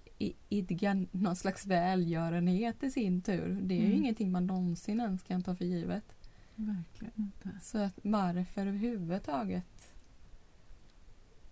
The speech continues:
Speaker 1: mm, låta det gå i den riktningen? Jag, jag, jag har så himla svårt att förstå hela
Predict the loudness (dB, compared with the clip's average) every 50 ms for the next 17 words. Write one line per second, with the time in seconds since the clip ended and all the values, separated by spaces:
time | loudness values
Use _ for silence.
0 | -20 -20 -14 -6 -4 -4 -2 -2 -2 -4 -4 -4 -4 -4 -6 -8 -8 -6 -4 -4
1 | -4 -4 -4 -6 -4 -4 -4 -4 -4 -4 -4 -4 -2 -2 -2 -2 -2 -4 -6 -8
2 | -10 -14 -18 -18 -14 -8 -6 -4 -4 -2 -2 -2 -2 -4 -6 -10 -14 -18 -18 -18
3 | -12 -8 -4 -2 -2 0 0 0 0 0 0 0 -2 -2 -2 -4 -4 -2 -2 -2
4 | -4 -4 -6 -6 -6 -4 -6 -4 -2 -2 -2 0 -2 -4 -6 -6 -8 -6 -6 -8
5 | -8 -8 -8 -6 -6 -4 -4 -4 -4 -4 -2 -2 -2 0 0 -2 -2